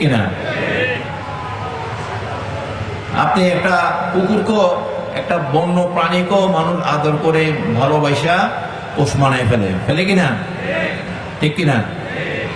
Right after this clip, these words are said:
তার মধ্যে হাইওয়ানিয়ত আছে, তারপরেও সে পোষ মাইনা দেয়।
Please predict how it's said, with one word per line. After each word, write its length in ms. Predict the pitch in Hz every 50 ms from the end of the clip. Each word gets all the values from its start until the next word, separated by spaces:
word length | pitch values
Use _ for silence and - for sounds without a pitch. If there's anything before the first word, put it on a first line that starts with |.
| - - - - - - - - - - - - - - - - - - - - -
তার 140 | 170 185 185 190
মধ্যে 180 | 202 190 - - -
হাইওয়ানিয়ত 580 | 196 202 208 208 226 240 269 269 262 240 - 214 190
আছে, 140 | 160 151 151 - -
তারপরেও 440 | 160 165 165 160 180 196 240 254 269 269 269 - - - -
সে 100 | 185 180 - 196
পোষ 140 | 180 151 - 135 147
মাইনা 200 | 139 135 127 117 107
দেয়। 140 | 107 98